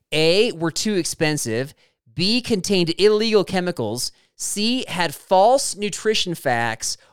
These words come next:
or D, caused explosive diarrhea.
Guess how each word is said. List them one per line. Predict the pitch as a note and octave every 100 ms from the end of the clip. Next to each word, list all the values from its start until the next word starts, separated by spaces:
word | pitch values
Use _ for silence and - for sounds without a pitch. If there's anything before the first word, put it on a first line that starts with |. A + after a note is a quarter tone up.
| _
or | E3+ E3
D, | C3 F3+ G#3+ A#3
caused | - F#3 F#3+ G#3+ A#3+ -
explosive | E3 - - - E3+ G3+ - G#3 D3+
diarrhea. | D#3 D3+ D3+ B2 D3+ G#2+ -